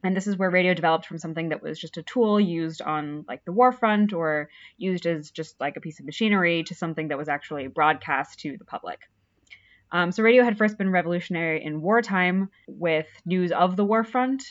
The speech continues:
It also became a tool for leaders to connect with their people. So King, King George the Sixth was not the first person or first leader to be using the radio this way.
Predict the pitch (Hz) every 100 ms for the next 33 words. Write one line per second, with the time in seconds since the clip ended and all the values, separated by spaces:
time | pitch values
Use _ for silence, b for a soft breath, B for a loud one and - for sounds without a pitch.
0 | - 175 175 170 170 170 160 - 151 160
1 | 170 165 160 160 - - 147 - - 147
2 | 302 - - - b b b b 202 185
3 | 175 165 - - 180 220 214 214 - 269
4 | 262 220 185 180 175 - 180 - 156 -
5 | 170 165 165 151 - 165 160 147 - 170
6 | 151 165 156 151 151 180 165 - 165 -
7 | 156 151 185 240 262 b b _ - 240
8 | 240 247 262 254 - 208 220 233 240 240
9 | 254 254 254